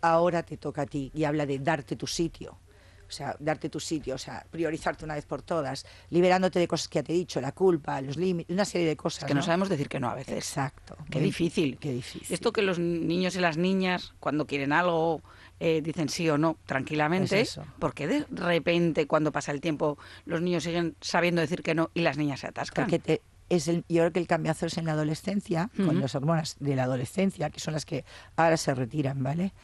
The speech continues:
Speaker 1: Esas hormonas te hacen querer gustar y estamos enamoradas del amor.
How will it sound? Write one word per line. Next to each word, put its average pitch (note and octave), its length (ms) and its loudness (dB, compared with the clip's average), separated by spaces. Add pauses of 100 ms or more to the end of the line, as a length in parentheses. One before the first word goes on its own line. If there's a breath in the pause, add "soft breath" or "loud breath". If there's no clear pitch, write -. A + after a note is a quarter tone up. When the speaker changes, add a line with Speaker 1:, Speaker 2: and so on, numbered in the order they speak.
(380 loud breath)
Speaker 1:
Esas F#3 260 0
hormonas E3+ 400 0
te - 80 -6
hacen E3 220 -4
querer D3+ 320 0
gustar C3+ 600 -2 (140)
y D3 60 -2
estamos E3+ 340 0
enamoradas D3 480 0
del C#3 180 0
amor. D3 400 4